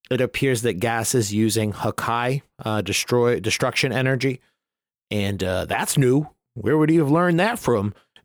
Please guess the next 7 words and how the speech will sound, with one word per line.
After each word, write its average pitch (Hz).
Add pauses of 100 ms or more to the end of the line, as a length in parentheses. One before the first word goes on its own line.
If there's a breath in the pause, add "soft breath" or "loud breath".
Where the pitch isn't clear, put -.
(220)
And 113
also, 120
uh, 101
he's 113
using 117
instant 110
teleportation, 110